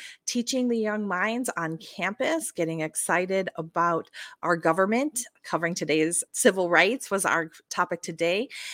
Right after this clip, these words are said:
And then I had an amazing podcast I just recorded live,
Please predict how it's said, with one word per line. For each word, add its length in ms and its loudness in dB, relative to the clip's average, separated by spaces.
And 120 0
then 140 2
I 100 0
had 360 -2
an 100 -4
amazing 600 0
podcast 720 -2
I 40 -2
just 200 -4
recorded 600 -2
live, 540 4